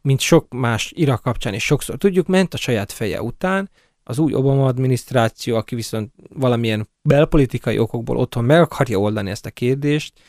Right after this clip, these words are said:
most úgy tűnik, hogy megértette ezt az üzenetet. Az üzenet nagyon egyszerű lényegében, amit ön is mondott, ne a mákmezőket írtsuk, hanem kínáljunk nekik alternatív, ez az Alternative Livelihood program,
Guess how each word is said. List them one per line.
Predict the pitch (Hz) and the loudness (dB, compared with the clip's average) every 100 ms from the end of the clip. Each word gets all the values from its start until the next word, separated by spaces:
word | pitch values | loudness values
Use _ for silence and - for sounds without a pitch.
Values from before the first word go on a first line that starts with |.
| _ - | _ -8
most | 131 - | -4 0
úgy | 147 | 0
tűnik, | - 131 117 | 0 -2 -2
hogy | 117 | -4
megértette | 113 107 90 92 95 - - | -4 -4 -4 -6 -8 -10 -10
ezt | - | -10
az | - | -6
üzenetet. | 135 175 175 - 160 | -2 0 0 -2 0
Az | 160 | 0
üzenet | 147 139 135 - | 4 2 2 0
nagyon | 143 120 120 | -2 0 0
egyszerű | 143 - 104 | -2 -2 -4
lényegében, | 95 120 139 147 147 151 151 - _ _ _ | -2 -2 -2 -2 -2 -2 -2 -6 _ _ _
amit | 110 - | -10 -6
ön | 113 | -6
is | 110 | -4
mondott, | 143 151 156 151 _ _ _ | 0 4 4 2 _ _ _
ne | 139 127 - - | -2 -2 -6 -10
a | - | -4
mákmezőket | 123 - 175 160 151 147 | -2 -2 0 0 0 -2
írtsuk, | 143 143 | -4 -4
hanem | - 135 123 | -2 -2 -2
kínáljunk | - 147 117 107 | 0 2 2 0
nekik | 104 - 113 - - - | -2 -6 -10 -12 -12 -2
alternatív, | 120 107 113 107 101 117 104 | -2 -2 -4 -4 -6 -6 -6
ez | 98 | -6
az | - | -8
Alternative | - 123 127 117 107 107 107 101 | -4 -4 -2 -6 -4 -4 -2 -2
Livelihood | 101 117 117 107 _ _ | -4 -6 -8 -12 _ _
program, | - 120 180 196 | 0 0 2 0